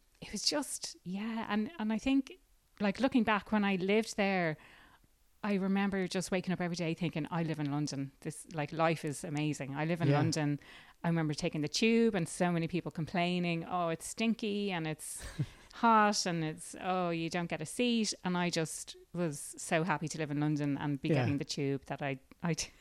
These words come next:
Speaker 1: <laughs> I
Speaker 2: Yeah.
Speaker 1: loved it. I just absolutely loved it. Um, so I worked there, and it, it kind of continuing the, the journey I had in Dublin. So I was working more on the insights side of things. So I was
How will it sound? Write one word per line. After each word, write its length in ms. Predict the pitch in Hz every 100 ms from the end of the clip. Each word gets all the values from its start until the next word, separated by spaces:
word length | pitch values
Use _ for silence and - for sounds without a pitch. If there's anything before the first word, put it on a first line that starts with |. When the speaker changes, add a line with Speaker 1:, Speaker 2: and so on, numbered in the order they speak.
| -
Speaker 1:
<laughs> 360 | _ - _ 302
I 80 | 226
Speaker 2:
Yeah. 220 | 233 220
Speaker 1:
loved 200 | 247 -
it. 140 | 202
I 140 | - 196
just 180 | 220 208
absolutely 420 | 190 - 180 165
loved 280 | 165 170 170
it. 140 | 147 - - - - - -
Um, 540 | 202 190 190 180 185 - _ _ _ _ _ - -
so 220 | - 208
I 60 | 208
worked 340 | 220 240 -
there, 380 | 185 180 202 220
and 140 | 214 208
it, 100 | 208 -
it 180 | - -
kind 180 | 262 262
of 40 |
continuing 840 | 254 220 233 226 233 220 208 202 -
the, 440 | 208 190 185 180 -
the 80 |
journey 300 | 180 185 185
I 60 | 170
had 280 | 185 170 165
in 100 | 170
Dublin. 340 | 190 170 165
So 100 | 160
I 60 | 180
was 100 | 170
working 320 | 180 180 196
more 180 | 175 175
on 120 | 165
the 80 | 165
insights 560 | - 196 - 170 165 -
side 260 | - 175
of 60 | 175
things. 240 | 165 156
So 100 | 180
I 140 | 170 165
was 180 | 160